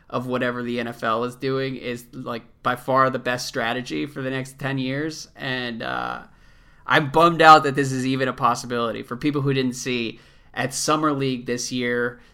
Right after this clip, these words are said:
the N B A is going to experiment with a challenge flag that will allow p-, teams to review foul calls and whatnot.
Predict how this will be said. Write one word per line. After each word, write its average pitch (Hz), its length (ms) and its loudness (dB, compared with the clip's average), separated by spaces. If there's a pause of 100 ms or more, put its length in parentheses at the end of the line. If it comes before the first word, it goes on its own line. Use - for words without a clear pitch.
(120)
the 127 140 0
N 131 140 0
B 127 180 0
A 123 120 2
is 123 100 -4
going 123 240 -4
to - 180 -8
experiment 127 840 -2
with 127 180 -4
a 117 80 -4
challenge 120 560 -2
flag 117 680 -2
that 123 120 -6
will 120 200 -4
allow 120 600 0 (300)
p-, 143 80 -16 (280)
teams 131 440 -2
to 131 180 -4
review 120 800 -4 (460)
foul 127 340 6
calls 120 480 -2
and 117 160 -6
whatnot. 120 520 -4